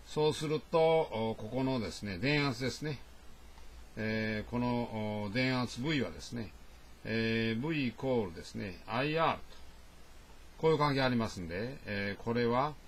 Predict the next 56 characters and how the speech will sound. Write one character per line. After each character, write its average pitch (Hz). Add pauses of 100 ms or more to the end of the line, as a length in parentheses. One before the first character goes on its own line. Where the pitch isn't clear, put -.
(420)
二 139
か 107
け 107
る 107
五 147
で 92
す -
ね。 120 (1120)
え 92
ー、 101
十 185
ボ 196
ル 131
ト -
と。 - (880)
こ 196
う -
い 202
う -
こ 170
と -
に 113
な 82
る 85
ん -
で 82
す -
ね。 123 (720)
そ 175
う 151
す 147
る 160
と、 127 (160)
え 117
ー、 -
こ 139
れ 143
を 143
で 95
す -
ね、 117 (540)
え 95 (140)
ー、 -
図 107
面 113
に 113
ま 95
あ -
書 113
い 101 (240)
て 95
み 90
ま 101
す -
と、 151 (920)
え 50